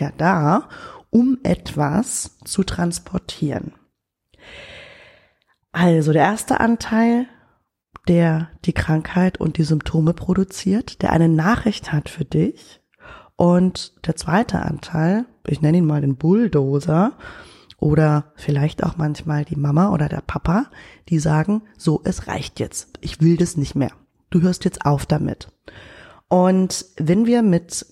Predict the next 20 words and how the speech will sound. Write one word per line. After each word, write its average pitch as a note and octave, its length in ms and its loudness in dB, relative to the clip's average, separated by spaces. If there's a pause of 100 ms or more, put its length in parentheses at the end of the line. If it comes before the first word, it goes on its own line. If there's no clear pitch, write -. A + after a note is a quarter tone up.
Krankheiten F#3+ 560 0
und D3+ 100 -2
Körpersymptomen E3 800 -2
arbeiten, G3 840 0
dann D#3+ 520 2
geht's E3+ 320 -2
in D3+ 100 -4
erster D#3+ 320 -2
Linie F3+ 220 2
mal D3+ 180 0
darum, D#3 400 0 (500)
den D3+ 140 0
Bulldozer E3+ 540 2
mal D#3 180 0
ein C#3+ 100 0
bisschen D3 280 -2
zur D3 120 0
Seite D3+ 360 0
zu - 160 -4
schieben E3 420 0